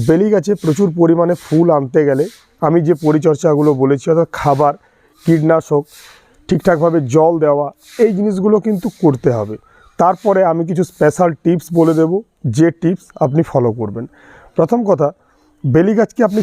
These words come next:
কী খাবার দেবেন? বেলি গাছে জৈব খাবার বেলি গাছ খুব পছন্দ করে, তাই এই গাছকে জৈব খাবার দিতে পারেন। যেমন ধরুন, আপনি দিতে পারেন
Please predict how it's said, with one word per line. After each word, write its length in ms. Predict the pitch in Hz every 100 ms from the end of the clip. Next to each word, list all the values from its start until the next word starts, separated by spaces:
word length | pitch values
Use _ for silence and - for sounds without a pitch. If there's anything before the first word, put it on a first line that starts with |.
| -
কী 100 | 214
খাবার 340 | - 151 131 123
দেবেন? 280 | 117 113 107 120
বেলি 200 | 165 202
গাছে 380 | 208 - 214 220 - _ _ _ - 117
জৈব 320 | 160 160 190
খাবার 340 | - 151 143 185 - _ _ _ _ - - -
বেলি 160 | 180
গাছ 180 | 185 -
খুব 140 | 208 151
পছন্দ 440 | 165 139 170 175 160
করে, 240 | 131 170 -
তাই 160 | - 160
এই 140 | 156
গাছকে 340 | 151 156 - 180
জৈব 360 | 135 143 147 160
খাবার 340 | 143 139 139
দিতে 220 | 127 123
পারেন। 280 | 131 143 160 - _ _ - 139
যেমন 340 | 127 170 202
ধরুন, 320 | 185 190 196 196 _ - - - _
আপনি 260 | 170 156 180
দিতে 200 | 170 170
পারেন 340 | 160 165 165